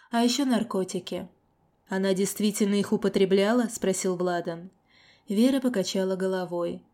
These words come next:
«Конечно, нет. Лиза была хорошей девочкой, скромной, серьезной. Училась на втором курсе».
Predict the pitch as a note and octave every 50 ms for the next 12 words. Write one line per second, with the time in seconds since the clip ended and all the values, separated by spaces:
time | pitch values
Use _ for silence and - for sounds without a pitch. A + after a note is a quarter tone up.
0 | _ - - G#3+ A#3+ B3+ - D4 - - G#3 F#3 F3+ F3+ F3 E3+ E3+ - _ _
1 | _ _ _ _ _ _ _ _ _ _ A3+ A#3 B3+ B3 B3+ B3+ A#3+ B3 B3 A#3+
2 | A#3 A#3+ B3 A#3 B3 B3 B3 - G#3+ G3 E3+ F#3 F#3 F3+ F3 F3 - - - -
3 | F3+ - - - - - - G#3 G3+ G#3+ A#3+ A#3 A#3 A3 G#3 F#3+ - - G3 F3+
4 | F#3 F#3 F#3+ F#3+ G#3 G#3 F#3 G3 F#3 F#3 F#3 F#3 - _ _ _ _ - _ _
5 | B3 B3 B3 - D4 D4 C#4+ C4 B3 A#3+ A3+ A3+ - G#3+ G3+ G3+ G3+ G3 F#3+ -
6 | - G#3 G#3+ G#3+ - - - - F#3 F#3 F#3+ F#3+